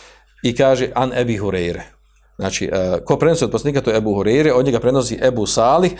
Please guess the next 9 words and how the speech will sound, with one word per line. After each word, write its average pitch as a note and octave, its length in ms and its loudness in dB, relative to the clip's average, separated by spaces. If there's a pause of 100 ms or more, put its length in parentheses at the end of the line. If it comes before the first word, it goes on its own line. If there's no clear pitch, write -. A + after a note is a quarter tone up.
(140)
od A2+ 160 0
Ebu A2 120 -2
Saliha B2+ 300 2
njegov B2 300 0
sin B2+ 320 0
Sehl G2+ 340 -4 (180)
ibn G2+ 240 -12
Ebi F#2 160 -14
Salih. - 340 -14